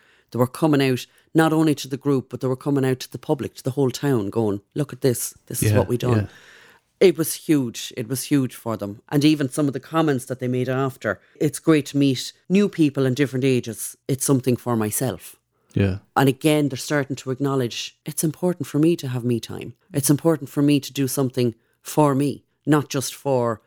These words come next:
Speaker 1: the people in my house where I look after them, or I, be it neighbours or relations or your parents, your kids," that they're actually s-, taking the time to nurture themselves.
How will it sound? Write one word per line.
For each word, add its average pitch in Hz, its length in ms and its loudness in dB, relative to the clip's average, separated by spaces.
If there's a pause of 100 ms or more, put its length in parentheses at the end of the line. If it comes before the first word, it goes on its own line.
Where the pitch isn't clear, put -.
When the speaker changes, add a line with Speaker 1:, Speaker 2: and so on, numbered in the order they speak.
(160)
Speaker 1:
the 135 80 -8
people 131 300 0
in 120 100 2
my 117 140 0
house 117 400 -2
where 107 180 -8
I 107 60 -4
look 107 200 -6
after 120 320 0
them, 104 200 -4
or 101 160 -4
I, 98 240 -6 (360)
be 120 120 2
it 113 100 -2
neighbours 117 460 0
or 104 160 -8
relations 117 720 -2
or 107 200 -8 (440)
your 123 160 -2
parents, 113 800 -2
your 113 160 -6
kids," - 640 -2 (560)
that 135 140 -2
they're 143 100 2
actually 151 340 -2
s-, - 240 -4 (160)
taking 147 400 0
the 120 80 -4
time 110 640 -2 (460)
to 143 120 2
nurture 131 380 0
themselves. 107 720 -6